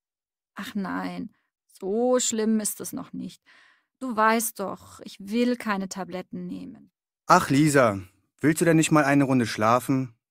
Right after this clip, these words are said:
Speaker 2: Da kann so eine Schmerztablette schon helfen.
Speaker 1: Das geht auch ohne.
Speaker 2: Darf ich dir denn wenigstens Nasenspray bringen?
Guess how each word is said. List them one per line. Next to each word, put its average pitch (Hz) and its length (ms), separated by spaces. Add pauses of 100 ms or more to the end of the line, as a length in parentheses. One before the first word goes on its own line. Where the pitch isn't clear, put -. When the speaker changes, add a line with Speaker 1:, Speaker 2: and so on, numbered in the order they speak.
Speaker 2:
Da 117 120
kann 156 220
so 175 80
eine 160 200
Schmerztablette 127 680
schon 101 140
helfen. 92 520
Speaker 1:
Das 208 280
geht 196 180
auch 185 180
ohne. 180 480 (1300)
Speaker 2:
Darf 113 180
ich 120 80
dir 127 80
denn 123 180
wenigstens 120 500
Nasenspray 110 640
bringen? 123 440